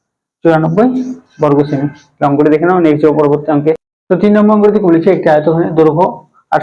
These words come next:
সেমি, প্রস্থ চার সেমি, উচ্চতা পাঁচ সেমি হলে আয়তঘনের আয়তন কত? তা আয়তন বের করতে বলেছে। এখানে দৈর্ঘ্য বলে এ কত? দৈর্ঘ্যটা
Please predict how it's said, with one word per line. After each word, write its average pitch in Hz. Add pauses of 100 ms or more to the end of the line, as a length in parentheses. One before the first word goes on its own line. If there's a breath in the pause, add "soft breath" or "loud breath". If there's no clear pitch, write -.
সেমি, 180
প্রস্থ 160 (120)
চার 156
সেমি, 180 (100)
উচ্চতা 170
পাঁচ 143
সেমি 165
হলে 165 (100)
আয়তঘনের 156 (140)
আয়তন 151
কত? 170 (200)
তা -
আয়তন 151
বের 160
করতে -
বলেছে। 120 (460 loud breath)
এখানে 165
দৈর্ঘ্য 175 (100)
বলে 180 (260)
এ 180
কত? 180 (340)
দৈর্ঘ্যটা 151